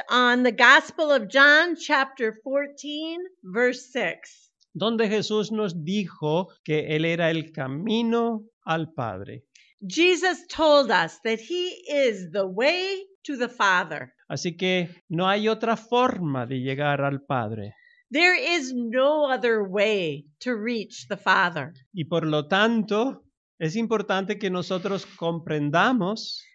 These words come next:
Speaker 1: Therefore, it is important that we understand
Speaker 2: que ese camino se nos ha sido dado
Speaker 1: that that way has been given to us
Speaker 2: para que andemos en él.
Speaker 1: so that we will walk in it.
Speaker 2: Es más,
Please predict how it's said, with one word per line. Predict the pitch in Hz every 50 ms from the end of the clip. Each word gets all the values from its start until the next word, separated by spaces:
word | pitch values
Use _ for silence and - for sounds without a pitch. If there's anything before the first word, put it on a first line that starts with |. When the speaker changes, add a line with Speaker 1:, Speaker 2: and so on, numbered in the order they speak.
| _ _
Speaker 1:
Therefore, | 226 208 302 339 349 349 349 339 339 - 285 247 226 208 190 185
it | 190 185
is | 208 190 220
important | 262 254 247 247 247 - 320 320 311 302 269 - 196 190 190
that | 185 185 190 208
we | 214 247 311 320 330
understand | 320 311 302 285 262 254 240 226 - - - - 208 202 190 185 170 165 156 165 156 - _ _ _ _
Speaker 2:
que | - 156 160 175
ese | 190 170 - 247 208
camino | 190 226 202 202 202 202 208 214 220 240 262 262 254 _ _
se | _ - - 165
nos | 151 151 151 147 175
ha | 185
sido | 180 - 220 196 170 180 160 147 147 139
dado | 139 170 180 208 202 175 135 131 131 170 254 - - - - - - - - _ _
Speaker 1:
that | 294 320 311 311 -
that | 330 330 370 370 370 302 - 240
way | 233 269 269 247 233 233 233 247 302 262 - - -
has | 277 277 269 277
been | 311 330 320 302 254
given | 214 285 302 269 311 320 294 277 277
to | - - 349 330 277
us | 208 160 139 135 180 214 - - - - - _ _ _ _ _
Speaker 2:
para | 160 165 175 180 175
que | 175 190 190 196 190
andemos | - 170 160 165 160 160 170 170 175 180 175 - - -
en | 175 165 156 165
él. | 175 185 196 185 143 123 120 - - _ _
Speaker 1:
so | _ - - 330 302
that | 240 285 277 269 240
we | 226 262 285 294 294
will | 285 262 277 269 262 247
walk | 214 214 220 226 226 233 240 233 240 - - _
in | - 220 214 196 175
it. | 151 - - - _ - - _ _ _ _ _
Speaker 2:
Es | 277 156 123 147
más, | 165 180 185 180 160 143 - - - - - _